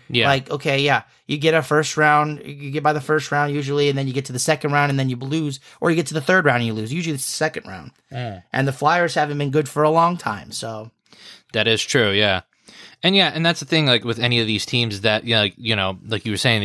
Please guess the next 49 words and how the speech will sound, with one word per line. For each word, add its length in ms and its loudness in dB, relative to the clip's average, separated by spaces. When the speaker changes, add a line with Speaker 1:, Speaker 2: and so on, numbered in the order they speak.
Speaker 1:
you 180 2
know, 80 -2
they 100 2
wanna 180 0
become 240 -4
a 40 -6
dynasty, 560 0
but 240 -2
in 160 2
reality, 640 2
in 100 -2
order 160 2
to 80 -2
become 260 -4
a 60 -4
dynasty, 480 0
like 160 -4
you 60 -6
said, 220 0
they 100 -2
have 160 -4
to 80 -8
win. 400 0
Speaker 2:
It's 160 -10
not 160 0
easy. 320 -8
Speaker 1:
It, 240 2
and 120 2
it's 140 -2
not 220 0
easy 360 0
to 80 -4
do 200 -6
that, 260 -12
you 160 0
know, 80 -4
especially 640 0
with 520 -2
other 240 0
teams 560 0
like 180 2
Kansas 360 -2
City 480 0
and, 180 -8
you 100 0
know, 380 -8
the, 160 -2
the, 180 -12
the, 200 -16